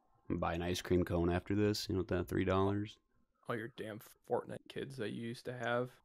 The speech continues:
Speaker 1: Yeah. Yeah. But, I mean, those are some good goals right there.
Speaker 2: You should, you should, uh, you should tease this episode, say Fortnite, episode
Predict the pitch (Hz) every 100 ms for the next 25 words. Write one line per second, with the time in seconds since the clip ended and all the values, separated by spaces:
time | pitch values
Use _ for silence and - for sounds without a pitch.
0 | - 110 107 101 - - - _ _ _
1 | _ _ _ _ 98 92 92 92 - -
2 | - - - - - _ _ 147 143 147
3 | 135 - - 160 165 226 311 170 117 101
4 | 92 104 117 95 92 101 135 - - -
5 | - - - _ _ _ - 147 135 -
6 | _ 135 131 151 143 135 127 120 117 -
7 | _ _ _ _ _ _ _ _ - 139
8 | 131 - 123 123 120 127 120 - 127 120
9 | 120 123 120 120 - 135 120 127 127 123
10 | - _ _ _ - 139 - 147 131